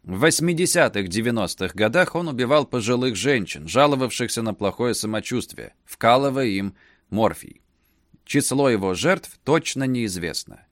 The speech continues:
Подозрительных смертей было двести восемнадцать. Из них следователи для предъявления обвинений отобрали пятнадцать наиболее очевидных.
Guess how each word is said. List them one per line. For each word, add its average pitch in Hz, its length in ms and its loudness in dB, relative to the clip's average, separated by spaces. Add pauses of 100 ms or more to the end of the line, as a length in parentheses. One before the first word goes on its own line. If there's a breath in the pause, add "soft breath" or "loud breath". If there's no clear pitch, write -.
(280 loud breath)
Подозрительных 147 840 2
смертей 95 520 -2
было 151 260 2
двести 107 400 -2
восемнадцать. 101 800 -6 (400 soft breath)
Из 92 220 -2
них 196 320 0
следователи 175 800 2
для 143 260 2
предъявления 131 800 0
обвинений 131 800 -2
отобрали 127 580 0
пятнадцать 139 720 0
наиболее 104 460 0
очевидных. 92 640 -6